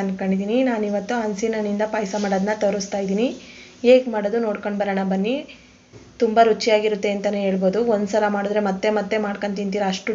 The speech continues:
ಟೇಸ್ಟಿಯಾಗಿರುತ್ತೆ. ನೋಡಿ, ನಾನಿಲ್ಲಿ ಒಂದು ಹದಿನೈದು ಹಲಸಿನ ತೊಳೆ ತಗೊಂಡಿದ್ದೀನಿ. ಮುಕ್ಕಾಲು ಕಪ್ಪಷ್ಟು ಹೆಸ್ರುಬೇಳೆ ತಗೊಂಡಿದ್ದೀನಿ, ಒಂದು ಕಪ್ಪು ತೆಂಗಿನಕಾಯಿ ತಗೊಂಡಿದ್ದೀನಿ, ಒಂದು ಕಪ್ ಬೆಲ್ಲ, ದ್ರಾಕ್ಷಿ, ಗೋಡಂಬಿ,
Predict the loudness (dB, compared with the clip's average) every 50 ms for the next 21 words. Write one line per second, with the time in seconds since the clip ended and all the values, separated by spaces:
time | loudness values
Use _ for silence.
0 | 0 0 0 0 -2 -2 0 0 0 0 -2 -4 -2 0 0 0 0 -2 -6 -14
1 | -20 -20 -20 -20 -10 -2 0 2 2 4 2 2 2 0 0 0 0 2 2 2
2 | 2 2 2 2 2 2 0 0 0 0 2 2 0 0 -2 -2 -4 -4 -4 -4
3 | -2 0 0 0 0 0 0 0 0 0 -2 0 0 0 0 0 0 0 0 -2
4 | -4 -6 -10 -16 -20 -20 -20 -20 -20 -20 -20 -20 -20 -20 -20 -20 -8 0 0 0
5 | 2 4 4 4 4 4 2 -2 0 0 -2 -2 -2 0 0 2 4 4 2 2
6 | 0 2 2 4 2 2 2 0 2 2 2 4 4 4 4 4 2 0 0 -2
7 | -2 -2 -2 -2 -4 -2 0 0 2 2 0 0 0 0 -2 0 0 0 0 2
8 | 2 2 0 0 0 -2 0 0 0 0 -2 -2 -2 -2 -2 0 0 0 0 2
9 | 2 2 2 2 2 0 0 0 0 -2 -4 -2 0 0 2 2 0 0 0 -2